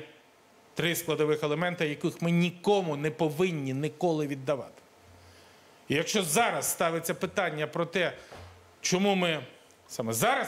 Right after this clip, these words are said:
підійшли до цього процесу, хочу сказати, що це точно не так. Якщо ви пригадаєте події чотирьохрічної давнини, ключовим елементом моєї передвиборчої кампанії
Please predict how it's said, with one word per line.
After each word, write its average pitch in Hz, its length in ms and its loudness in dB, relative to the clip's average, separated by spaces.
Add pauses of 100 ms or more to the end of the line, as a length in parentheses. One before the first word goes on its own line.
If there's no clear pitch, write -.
підійшли 139 400 -2
до 110 120 -4
цього 104 240 -4
процесу, 98 520 -10 (800)
хочу 151 200 -2
сказати, 131 380 0
що 156 140 -2
це 165 140 -6
точно - 560 -4
не 156 100 -6
так. - 340 -6 (1200)
Якщо 117 260 2
ви 214 80 4
пригадаєте 196 720 0
події 156 460 -2
чотирьохрічної 156 720 -2
давнини, 160 520 0 (1080)
ключовим 185 400 2
елементом 190 460 0
моєї 190 480 2
передвиборчої 165 760 2
кампанії 165 640 0